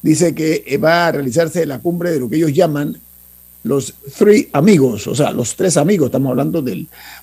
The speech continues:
de los tres del norte, ¿no? Ocho años después de un encuentro, eh, trilateral, que en aquella ocasión estuvo marcado por las disputas por la política energética en el marco de lo que se conoce como el T mec,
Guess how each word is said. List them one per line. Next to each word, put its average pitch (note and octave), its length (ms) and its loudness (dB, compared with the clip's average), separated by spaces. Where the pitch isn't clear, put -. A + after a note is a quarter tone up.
de - 80 -2
los G#2+ 140 -4
tres D#3 180 4
del D3 180 4
norte, B2 380 4
¿no? G#3 220 0
Ocho G3+ 260 4
años G3 220 4
después D3+ 420 2
de C3 680 0
un D#3+ 140 -2
encuentro, E3 840 0
eh, A#2+ 200 0
trilateral, E3+ 840 4
que F#3+ 280 -2
en G3 60 -4
aquella E3 200 0
ocasión D3 240 0
estuvo E3 240 2
marcado D3+ 420 -2
por G#2+ 160 -6
las A2+ 320 -6
disputas C#3+ 680 0
por - 160 -6
la - 220 -4
política F3 320 0
energética D#3 760 0
en F#3 80 -4
el F3 80 -2
marco E3 340 -2
de C#3+ 140 -2
lo A2 100 -6
que B2+ 100 -6
se A#2 100 -6
conoce D3 260 -4
como C3 200 -2
el A#2 100 -4
T F#3+ 180 2
mec, F3 440 0